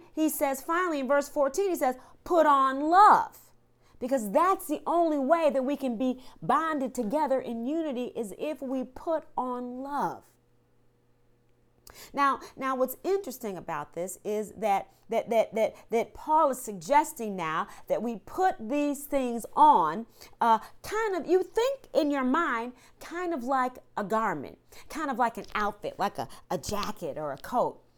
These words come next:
But, but the Greek word here is, is deeper than that. The Greek word here is really describing a putting on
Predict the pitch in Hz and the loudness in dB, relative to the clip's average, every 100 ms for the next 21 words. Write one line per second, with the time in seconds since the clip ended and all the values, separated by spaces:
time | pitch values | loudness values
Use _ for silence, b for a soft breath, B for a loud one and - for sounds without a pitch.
0 | b b b 247 - 208 254 180 208 240 | b b b -2 0 0 -2 -2 -2 -2
1 | 180 269 466 480 - 262 254 233 208 262 | -4 0 2 2 0 0 0 -2 -6 -4
2 | 240 214 208 - 214 180 - 330 339 240 | -2 -4 -6 -8 -8 -6 -2 -2 -2 -6
3 | 175 165 143 135 - - B B B 214 | -4 -6 -6 -10 -12 -20 B B B -8
4 | 220 359 427 427 - 254 214 - 226 220 | -4 0 0 -2 -2 -2 -4 -8 -6 -6
5 | - 208 214 302 294 220 208 - 240 247 | -6 -8 -6 -6 -4 -6 -10 -12 -6 -2
6 | 254 226 208 185 - - 277 254 233 226 | -2 -2 -6 -8 -12 -6 -6 -4 -4 -4
7 | 175 | -4